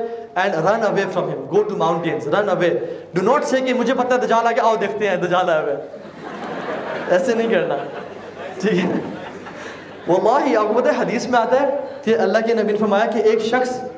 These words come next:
اپنے آپ کو مومن سمجھتا ہوگا اور اس کو پتہ ہوگا دجال آ چکا ہے اور وہ جا کے دیکھے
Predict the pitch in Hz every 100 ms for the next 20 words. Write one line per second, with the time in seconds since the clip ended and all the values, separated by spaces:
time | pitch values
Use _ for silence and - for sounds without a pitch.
0 | - - - - - 180 226 226 214 240
1 | 254 233 226 262 233 165 151 - - -
2 | - - - - - 208 208 240 240 269
3 | 277 277 220 202 214 214 220 226 262 226
4 | 233 208 208 254 208 262